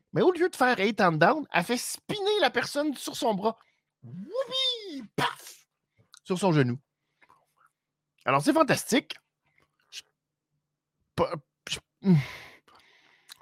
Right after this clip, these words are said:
je pense que ça peut marcher dans des matchs plates, dans des matchs, euh, c'est, bonne chance, euh, Zoe Starks, pour nous rendre, pour nous vendre ça. Mais on sait comment qu'on peut s'en sortir de ça. Tu fais juste un flip par en avant.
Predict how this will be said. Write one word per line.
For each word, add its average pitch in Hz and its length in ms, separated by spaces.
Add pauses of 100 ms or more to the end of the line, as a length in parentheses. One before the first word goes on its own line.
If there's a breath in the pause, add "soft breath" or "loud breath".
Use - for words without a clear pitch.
(520 soft breath)
je - 80
pense 330 160
que 311 60
ça 196 120
peut 220 120
marcher 233 380
dans 196 140
des 139 180
matchs 165 500 (360)
plates, 185 280 (420)
dans 156 260
des 262 140
matchs, 302 400
euh, 185 640
c'est, 156 180
bonne 165 360
chance, 285 440
euh, 110 380
Zoe 120 220
Starks, - 480 (280)
pour 131 120
nous 131 100
rendre, 147 320
pour 139 140
nous 139 100
vendre 143 260
ça. 156 180 (680)
Mais 139 140
on 135 120
sait 202 140
comment 139 240
qu'on 120 140
peut 127 120
s'en 131 140
sortir 117 320
de 98 60
ça. 147 80
Tu 139 100
fais 113 120
juste 151 140
un 135 140
flip 165 380
par 110 200
en 110 40
avant. 113 240